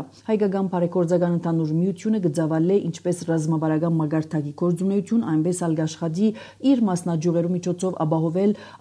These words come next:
անհատներն ու ընտանիքները ստանան սնթարար մթերք և կենսական անհրաժեշտության այլ բարականեր։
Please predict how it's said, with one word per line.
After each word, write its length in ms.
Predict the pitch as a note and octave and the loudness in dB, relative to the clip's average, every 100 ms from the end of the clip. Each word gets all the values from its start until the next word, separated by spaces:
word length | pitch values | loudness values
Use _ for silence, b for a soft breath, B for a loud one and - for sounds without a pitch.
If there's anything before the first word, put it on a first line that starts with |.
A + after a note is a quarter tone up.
| G3+ | -2
անհատներն 520 | G3+ G3+ A3+ B3 A#3+ | 0 0 2 4 4
ու 40 | B3+ | 2
ընտանիքները 600 | E3+ E3+ E3+ F3 F3+ F#3 - | 2 2 0 0 0 0 -2
ստանան 360 | E3 E3 F3 F3 | 0 0 0 0
սնթարար 600 | E3 D#3+ D#3 E3+ G3 G#3 | 0 2 0 0 2 2
մթերք 400 | G#3 G3 F#3+ B3 | 2 0 2 0
և 140 | G#3+ F3 | 2 2
կենսական 540 | E3 E3+ D3+ E3+ E3 | 2 0 0 0 0
անհրաժեշտության 920 | D#3+ D#3 D3+ D#3 D#3 D#3+ - D3 D3+ - | -2 -2 0 -2 -4 -10 -6 -4 -4 -4
այլ 300 | D3 C#3+ D3+ | -2 -2 -2
բարականեր։ 880 | E3 G3+ G3 G3+ G3+ F3+ C3+ - | 0 -2 -2 0 2 2 0 -6